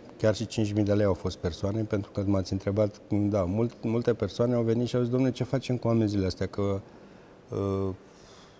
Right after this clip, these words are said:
le avem în cârcă și sunt foarte mari, amenzi de cinci mii de lei, de două mii de lei.” Uh, și de-aia vreau să vă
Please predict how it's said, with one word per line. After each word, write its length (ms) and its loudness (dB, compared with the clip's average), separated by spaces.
le 80 2
avem 260 2
în 120 2
cârcă 360 0
și 140 -2
sunt 220 -2
foarte 300 0
mari, 300 6
amenzi 300 2
de 60 0
cinci 300 -2
mii 100 2
de 120 2
lei, 220 4
de 200 -2
două 240 4
mii 120 4
de 120 2
lei.” 300 2
Uh, 720 -2
și 160 -6
de-aia 280 4
vreau 200 2
să 140 0
vă 220 4